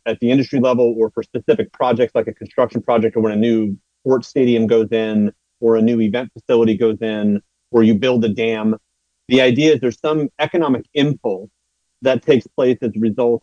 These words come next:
of either a project or an industry's, um, uh, being in a certain space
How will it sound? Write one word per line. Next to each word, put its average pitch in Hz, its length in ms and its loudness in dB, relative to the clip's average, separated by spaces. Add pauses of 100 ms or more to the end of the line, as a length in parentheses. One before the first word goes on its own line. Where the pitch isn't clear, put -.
of 117 100 -2
either 113 340 0
a 95 60 -8
project 131 520 -2
or 117 120 -2
an 107 100 0
industry's, 120 720 0 (640)
um, 104 540 -8 (840)
uh, 104 240 -2 (340)
being 147 440 2
in 135 480 0
a 120 140 0
certain 123 340 -2
space 110 500 -4